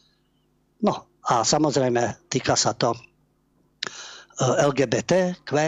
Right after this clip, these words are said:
I E, kde Meloniová svojimi rozhodnutiami a vládou znemožnila takýmto párom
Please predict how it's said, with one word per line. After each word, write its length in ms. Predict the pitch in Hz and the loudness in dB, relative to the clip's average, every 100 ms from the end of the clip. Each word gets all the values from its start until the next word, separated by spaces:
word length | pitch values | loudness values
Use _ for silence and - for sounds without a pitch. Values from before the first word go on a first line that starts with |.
| 156 | -2
I 140 | - 143 - | -4 -4 -2
E, 160 | 156 180 175 _ - - - | 0 0 -2 _ -20 -20 -8
kde 480 | 143 135 123 127 117 | -6 -4 0 0 2
Meloniová 800 | 147 151 139 131 117 113 113 - _ _ | 2 2 2 2 2 2 0 -4 _ _
svojimi 400 | - 143 127 123 | -4 0 2 2
rozhodnutiami 720 | 123 139 135 123 120 120 120 | 2 2 0 0 0 0 2
a 80 | 110 | 2
vládou 480 | 127 127 123 120 120 - - | 2 2 2 0 -2 -12 -4
znemožnila 800 | 131 156 170 196 156 131 131 120 | 0 4 4 4 2 0 0 0
takýmto 400 | 131 - 135 - 131 | 0 -4 -4 -4 -2
párom 400 | 147 127 143 156 | 0 0 0 -2